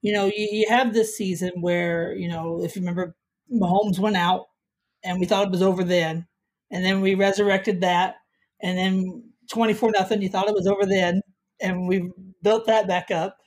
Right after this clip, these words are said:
You go down against the Titans, you build that back up, and then to get all the way to the Super Bowl and lose, to me, that was gonna be really defeating.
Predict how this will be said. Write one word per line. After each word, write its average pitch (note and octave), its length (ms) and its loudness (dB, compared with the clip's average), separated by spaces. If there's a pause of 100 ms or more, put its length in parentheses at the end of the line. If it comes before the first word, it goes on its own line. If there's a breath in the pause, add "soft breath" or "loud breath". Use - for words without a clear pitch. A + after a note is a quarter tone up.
(240 soft breath)
You G3 180 0
go - 20 2
down G3 240 2
against A3 260 0
the G#3+ 60 -6
Titans, F#3+ 440 -4
you F3 100 -10
build G#3+ 220 0
that A3 180 2
back F#3 220 -4
up, F3+ 200 -6 (320)
and A3 160 2
then B3 120 4
to A3+ 100 2
get A3+ 280 2
all B3+ 200 4
the C4 80 2
way B3+ 160 4
to A#3 60 -4
the F#3+ 60 -10
Super A#3+ 200 -8
Bowl G#3 240 -2
and F3+ 100 -10
lose, A#3 340 -2
to A3 100 -6
me, C#4 200 -2
that A#3+ 140 -6
was G#3 100 -6
gonna G#3+ 140 -6
be G3+ 120 -6
really A3 420 0
defeating. F#3+ 640 -8